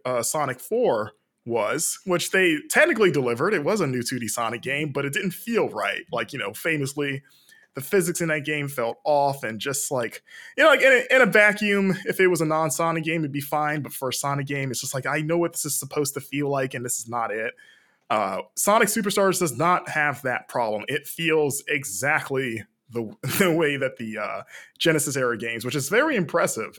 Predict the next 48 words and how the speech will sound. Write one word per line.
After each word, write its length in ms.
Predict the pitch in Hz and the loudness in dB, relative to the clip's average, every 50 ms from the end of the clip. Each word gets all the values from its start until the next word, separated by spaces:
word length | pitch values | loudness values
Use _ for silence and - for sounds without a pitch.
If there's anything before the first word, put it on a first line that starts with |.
| - _ - 117 | -16 _ -4 -4
Um, 340 | 104 95 85 78 85 92 - _ - _ _ - | -2 -2 -4 -6 -8 -12 -16 _ -20 _ _ -2
like, 140 | 135 123 | 0 0
I 60 | 135 131 | 0 2
felt 220 | - 170 156 - | 2 2 2 4
like 180 | 139 135 127 120 | 2 0 0 0
I, 160 | 110 117 120 - _ _ _ | -2 -4 -6 -8 _ _ _
<clears throat> 260 | _ - - 185 202 | _ -14 -12 -6 0
I 80 | - 147 | 2 2
slipped 280 | 127 - - 160 127 110 | 2 4 2 2 0 0
right 240 | 104 127 160 185 | 0 2 2 2
back 200 | 180 160 165 165 | 4 2 2 2
into 180 | 165 147 135 143 | 0 -2 -4 -2
my, 160 | 143 131 120 | -2 -2 -2
my 140 | 110 107 104 | -2 -2 -2
muscle 260 | 117 165 165 - 170 | -2 -2 -2 0 0
memory 300 | 160 165 160 160 156 135 | 0 0 0 -2 -2 -2
of, 80 | 104 104 | -4 -4
like, 200 | 101 104 101 - - - - _ - | -4 -6 -8 -10 -14 -20 -20 _ -12
I 80 | - 101 | -10 -6
know 200 | 113 117 117 113 | -4 -4 -4 -4
how 160 | 101 - 104 101 | -4 -6 -6 -4
s-, 200 | - - - - | -4 -4 -6 -4
far 300 | - - 160 151 151 143 | -2 2 4 4 4 4
Sonic 300 | 139 151 127 120 113 - | 2 0 -2 -4 -4 -8
can 120 | 101 95 | -8 -4
jump. 300 | - 160 180 180 170 - _ - - - - _ - | 0 0 0 0 0 -4 _ -20 -20 -20 -20 _ -6
I 100 | - 107 | -4 -2
know 140 | 113 113 107 | -2 -2 -2
what 160 | 101 127 131 | 0 0 0
I 80 | 113 | 0
can 240 | 120 - - 165 160 | 0 -2 -2 -2 0
and 80 | 156 143 | 0 -2
can't 240 | - 165 160 156 - | -2 -2 -2 -2 -2
do 520 | - 151 151 147 143 143 143 139 127 131 - | -4 -4 -2 -2 -2 -2 -2 -2 -4 -4 -4
in 100 | 120 120 | -6 -6
terms 240 | - 127 120 107 107 | -4 -6 -6 -6 -6
of, 80 | 95 | -6
like, 280 | 104 95 92 - - _ _ _ _ _ _ _ _ _ _ _ - | -6 -6 -6 -8 -12 _ _ _ _ _ _ _ _ _ _ _ -8
how 120 | - 131 | -6 -4
much 180 | 120 117 110 - | -4 -4 -4 -4
momentum 320 | 107 104 131 156 170 160 | -6 -4 -2 0 0 0
I 100 | 160 156 | 0 0
need 200 | 156 156 156 143 | 0 0 -2 -2
to 60 | 147 | -4
get 120 | 156 131 123 | -6 -4 -4
up 120 | 113 104 | -4 -4
a 40 | 117 | -4
hill. 500 | - 190 190 185 170 170 170 160 165 | 0 2 4 6 6 6 4 2 0